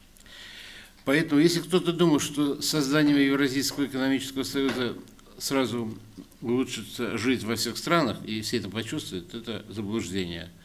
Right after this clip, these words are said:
Быстро ничего не бывает. Конечно, нужно время. Ведь разрушить только можно за один день, как это было в декабре девяносто первого года, а созидать, э, намного труднее. Очень много недоверия, потому что любые интеграционные процессы,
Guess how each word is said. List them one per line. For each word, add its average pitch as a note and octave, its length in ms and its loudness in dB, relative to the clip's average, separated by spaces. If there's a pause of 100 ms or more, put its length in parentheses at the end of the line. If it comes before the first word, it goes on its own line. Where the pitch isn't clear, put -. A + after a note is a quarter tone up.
(280)
Быстро G#2+ 360 -6
ничего G#2 240 -4
не G2+ 80 -2
бывает. E2+ 400 -8 (560)
Конечно, C3 320 -2
нужно A#2 220 0
время. G#2 440 0
Ведь A2 200 -8
разрушить D3 600 0
только G2+ 220 -6
можно G2 220 -4
за G2 180 -6
один G2+ 240 -4
день, F#2 260 -6
как F#2+ 200 -10
это G#2 140 -8
было G2+ 320 -6 (300)
в G#2+ 60 -10
декабре G#2 420 -6
девяносто G#2+ 340 -8
первого A2+ 260 -2
года, G2 280 -6 (560)
а G#2 80 -10
созидать, A#2+ 800 -2
э, G2+ 320 -8
намного A2 420 -4
труднее. G2 540 -4 (560)
Очень A2+ 240 -2
много B2+ 220 0
недоверия, A2 500 2
потому B2 240 -4
что - 160 -8
любые C#3 520 4
интеграционные A#2+ 640 0
процессы, A#2 760 -2